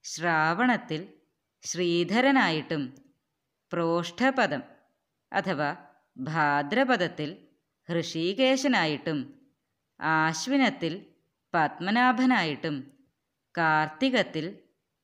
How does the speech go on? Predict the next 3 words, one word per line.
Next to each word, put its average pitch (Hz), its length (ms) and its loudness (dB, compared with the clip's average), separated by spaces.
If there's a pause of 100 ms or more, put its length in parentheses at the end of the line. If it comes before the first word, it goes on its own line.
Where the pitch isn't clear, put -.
(160)
ദാമോദരനായിട്ടും 202 1400 2
കണ്ട് 160 380 0 (440)
ഭഗവാനെ 156 640 0